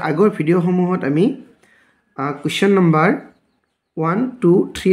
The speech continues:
আলোচনা কৰিলোঁ। যিসকল ছাত্ৰ-ছাত্ৰী আগৰ ভিডিঅ'সমূহ চোৱা নাই, তোমালোকে আজিৰ এইটো ভিডিঅ'ৰ ডেছক্ৰিপশ্যন বক্সত থকা লিংক নতুবা প্লেলিষ্টৰ জৰিয়তে তোমালোকে আগৰ ভিডিঅ'সমূহ চাব পাৰিবা। এতিয়া আহা কুৱেশ্যন নম্বৰ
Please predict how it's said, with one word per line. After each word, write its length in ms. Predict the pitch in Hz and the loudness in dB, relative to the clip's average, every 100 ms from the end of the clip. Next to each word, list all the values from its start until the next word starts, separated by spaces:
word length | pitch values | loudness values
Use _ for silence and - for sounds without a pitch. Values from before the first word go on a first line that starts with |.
| 165 | 2
আলোচনা 300 | 160 170 165 | 2 2 2
কৰিলোঁ। 340 | 151 151 185 392 - - - | 4 4 2 0 -4 -16 -8
যিসকল 300 | 180 185 202 214 | -2 0 0 -4
ছাত্ৰ-ছাত্ৰী 400 | 156 165 180 170 165 | -6 -6 -6 -4 -2
আগৰ 140 | 165 165 | -2 -2
ভিডিঅ'সমূহ 340 | 160 160 160 156 | -2 0 -2 -4
চোৱা 100 | 147 | -4
নাই, 100 | 156 151 | -2 -4
তোমালোকে 400 | 143 143 143 226 - - - - _ 147 | -4 -4 -2 -2 -2 -12 -20 -20 _ -4
আজিৰ 220 | 151 247 - | 0 0 0
এইটো 180 | 160 165 170 | 0 0 -2
ভিডিঅ'ৰ 380 | 175 170 160 214 370 - _ _ - 165 | 0 2 2 2 0 -8 _ _ -4 -4
ডেছক্ৰিপশ্যন 420 | 165 208 190 226 180 | -2 -4 -4 -2 -4
বক্সত 240 | 175 170 175 | -6 -8 -6
থকা 160 | 175 170 | -2 0
লিংক 180 | 170 214 214 160 | 2 0 -2 -6
নতুবা 320 | 147 147 165 254 - - _ _ | -4 -2 0 -2 -4 -20 _ _
প্লেলিষ্টৰ 460 | 185 190 214 - 226 180 | -4 -2 -2 -2 -2 2
জৰিয়তে 260 | 156 151 151 | 0 -2 -4
তোমালোকে 340 | 143 143 139 151 | -4 -4 -2 -2
আগৰ 160 | 139 135 | 0 -2
ভিডিঅ'সমূহ 400 | 139 139 156 240 294 | 0 -2 0 0 0
চাব 120 | 147 131 123 | -2 -4 -2
পাৰিবা। 280 | 120 120 110 - _ _ _ _ _ _ _ - | -4 -4 -8 -14 _ _ _ _ _ _ _ -14
এতিয়া 200 | 139 214 180 | 0 2 2
আহা 100 | 190 | 0
কুৱেশ্যন 280 | 190 - 170 170 | -6 -6 0 2
নম্বৰ 320 | 170 160 | 2 2